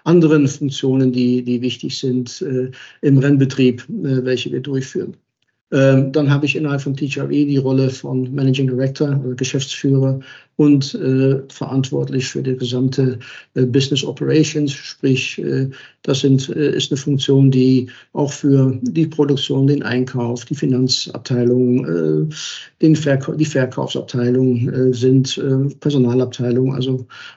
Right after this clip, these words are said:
alles, was nicht Engineering heißt, auch die Logistikabteilung, Teammanagement, ähm, die verantworte ich dann in meiner Funktion hier innerhalb, äh,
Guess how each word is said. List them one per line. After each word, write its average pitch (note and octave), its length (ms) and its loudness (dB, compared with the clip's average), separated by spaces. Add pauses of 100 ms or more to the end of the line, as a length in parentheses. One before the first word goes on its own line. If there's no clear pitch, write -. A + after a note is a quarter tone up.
alles, D#3+ 260 4
was C#3+ 440 0
nicht D#3 460 2
Engineering C3+ 640 4 (120)
heißt, C3 480 -8
auch C3+ 160 -8
die D3+ 80 -2
Logistikabteilung, C3 920 -2
Teammanagement, B2+ 800 -2 (420)
ähm, B2 380 0
die C3+ 80 2
verantworte B2+ 560 -2
ich A#2 80 -4
dann B2+ 160 -4
in A#2+ 100 0
meiner A#2+ 220 -2
Funktion C3 520 -4
hier B2 280 0 (320)
innerhalb, A#2+ 640 2
äh, C#3 80 -4